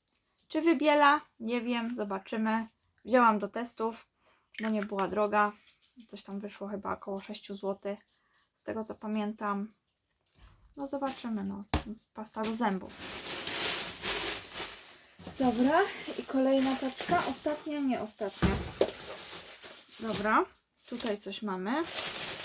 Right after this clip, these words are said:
Aha, tu są chyba katalogi i takie różne rzeczy.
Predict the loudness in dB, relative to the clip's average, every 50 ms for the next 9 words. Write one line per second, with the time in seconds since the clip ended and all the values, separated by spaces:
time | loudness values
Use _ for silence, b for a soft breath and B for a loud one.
0 | -8 -4 -2 0 2 2 2 2 0 -2 -4 -6 -4 -2 -2 -2 0 0 0 0
1 | 0 0 0 0 0 2 2 6 8 8 8 6 6 2 0 0 0 0 -2 -4
2 | -4 -4 -4 -4 -2 -2 -4 -2 -2 -2 -2 -2 -4 -6 -8 -8 -8 -8 -6 -6
3 | -4 -4 -4 -6 -6 -8 -10 -10 -8 -6 -6 -6 -6 -6 -8 -6 -4 -2 0 2
4 | 2 2 2 0 0 -2 0 0 4 6 8